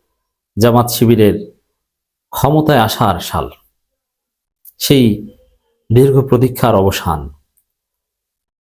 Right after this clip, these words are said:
চুরাশি বছর শেষে পঁচা-, পঁচাশিতম বছরে জামাত শিবিরকে হয়তো বা আল্লাহ ক্ষমতা দিবেন এবং সেটা হতে পারে এই দুই হাজার ছাব্বিশ সালে।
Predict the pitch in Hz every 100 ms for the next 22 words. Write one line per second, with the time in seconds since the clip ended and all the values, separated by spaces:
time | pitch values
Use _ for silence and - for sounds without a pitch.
0 | _ _ _ _ - - 185 180 190 165
1 | 156 175 175 151 156 139 151 151 170 165
2 | - 143 170 160 160 156 131 117 117 -
3 | 120 90 - - _ _ _ _ _ _
4 | _ _ - 117 131 127 - 139 131 127
5 | 120 120 107 104 104 123 120 101 90 92
6 | 120 117 127 127 120 120 113 92 - -
7 | 135 127 120 104 104 107 101 - 95 90
8 | - 82